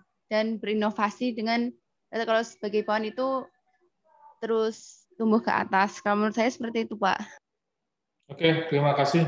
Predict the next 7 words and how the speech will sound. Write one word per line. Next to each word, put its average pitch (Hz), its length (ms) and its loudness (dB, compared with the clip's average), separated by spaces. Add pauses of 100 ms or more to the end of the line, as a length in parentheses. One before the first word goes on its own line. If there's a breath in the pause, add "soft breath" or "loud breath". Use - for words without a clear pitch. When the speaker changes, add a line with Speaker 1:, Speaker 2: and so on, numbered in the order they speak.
Speaker 2:
Mbak 110 480 2
Prabandari. 104 880 -4
Ada 156 300 4
yang 160 260 4
punya 160 240 2
pendapat 156 400 0
berbeda? 139 480 0